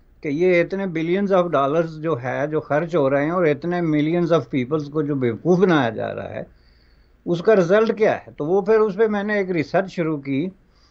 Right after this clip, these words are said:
और वो mostly जो है बेस करती है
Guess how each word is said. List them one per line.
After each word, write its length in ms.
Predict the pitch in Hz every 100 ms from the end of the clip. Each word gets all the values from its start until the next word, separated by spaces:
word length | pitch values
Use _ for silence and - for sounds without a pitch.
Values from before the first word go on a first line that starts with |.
| _ _
और 180 | - 180
वो 160 | 190 202 196
mostly 460 | 156 185 208 247 247
जो 180 | 202 196
है 120 | 196 175
बेस 260 | 151 165
करती 440 | 160 180 139 180 185
है 160 | 180